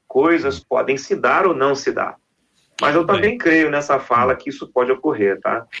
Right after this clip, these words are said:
Speaker 2: É, a pergunta que a gente faz pro, pro, pro ouvinte, pro ouvinte interagir com a gente, tá dentro da fala da ouvinte, "Será que meu marido ficou doente porque eu o amaldiçoei?"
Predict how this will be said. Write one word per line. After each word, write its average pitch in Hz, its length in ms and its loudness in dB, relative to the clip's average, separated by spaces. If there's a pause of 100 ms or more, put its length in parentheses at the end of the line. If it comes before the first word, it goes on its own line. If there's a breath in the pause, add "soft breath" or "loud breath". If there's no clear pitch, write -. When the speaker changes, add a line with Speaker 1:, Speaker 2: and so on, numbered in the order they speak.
(560)
Speaker 2:
É, 101 200 -4
a 135 100 -2
pergunta 160 560 0
que 131 100 -4
a 135 40 2
gente 135 160 2
faz 120 320 2
pro, 110 160 -4
pro, 98 240 -2
pro 104 180 -2
ouvinte, 104 480 2
pro 107 140 -4
ouvinte 104 320 0
interagir 95 560 0
com - 120 -4
a 87 80 2
gente, 107 260 2
tá 104 120 2
dentro 117 420 0
da 92 140 -2
fala 101 320 -2
da 92 120 -2
ouvinte, 110 320 0
"Será 110 180 0
que 107 100 -10
meu 107 100 4
marido 95 320 0
ficou 101 400 0
doente 101 360 0
porque - 280 -6
eu 107 340 2
o 101 60 0
amaldiçoei?" 101 800 0